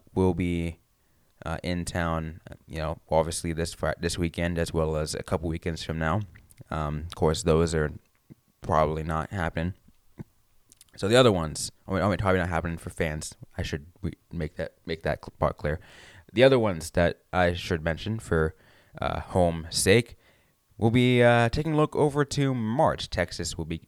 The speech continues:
uh, the Texas Stars will be coming in, uh, the first weekend of March. San Diego will be, uh, coming to town in the, uh, middle of the month, uh, seventeenth, nineteenth, and twentieth.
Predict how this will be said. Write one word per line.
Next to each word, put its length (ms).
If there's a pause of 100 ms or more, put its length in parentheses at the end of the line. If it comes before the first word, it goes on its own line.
(140)
uh, 220
the 60
Texas 320
Stars 340
will 80
be 80
coming 340
in, 180 (440)
uh, 260
the 80
first 340
weekend 380
of 180
March. 600 (1500)
San 320
Diego 460
will 240
be, 360 (480)
uh, 560
coming 340
to 80
town 600
in 280
the, 320
uh, 200
middle 320
of 60
the 80
month, 420
uh, 140
seventeenth, 640
nineteenth, 500
and 340 (200)
twentieth. 760